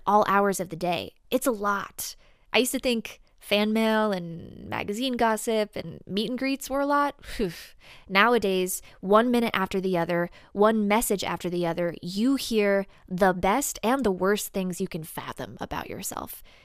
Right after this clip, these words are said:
It's such an astronomical amount of information input and confusing clash of perspectives. Within five minutes,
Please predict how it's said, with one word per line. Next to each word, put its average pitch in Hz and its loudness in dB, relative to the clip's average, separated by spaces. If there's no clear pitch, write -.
It's 254 -4
such 262 2
an 277 -6
astronomical 226 -2
amount 196 -2
of 220 -4
information 208 -2
input 175 -6
and 190 -4
confusing 247 -2
clash 226 -2
of 214 -2
perspectives. - -4
Within 254 2
five 277 4
minutes, 240 0